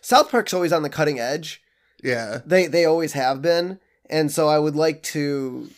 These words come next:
Speaker 1: I,
Speaker 2: I
Speaker 1: I
Speaker 2: feel
Speaker 1: mean,
Speaker 2: like that episode was in the early two thousands.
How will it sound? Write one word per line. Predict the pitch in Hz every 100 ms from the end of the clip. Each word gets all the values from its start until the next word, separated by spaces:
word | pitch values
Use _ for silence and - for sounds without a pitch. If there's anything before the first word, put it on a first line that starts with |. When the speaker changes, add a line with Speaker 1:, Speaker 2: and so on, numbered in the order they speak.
| -
Speaker 1:
I, | 156
Speaker 2:
I | 160
Speaker 1:
I | 156
Speaker 2:
feel | 233
Speaker 1:
mean, | 285
Speaker 2:
like | 403 151
that | 190 208 165
episode | 165 180 185 - 202 202 208 208 202 -
was | 165 151 156 156 151 147 143 135 -
in | 151
the | 156 147
early | 135 139 143 139
two | 135 127
thousands. | 107 98 98 87 87 90 76 - -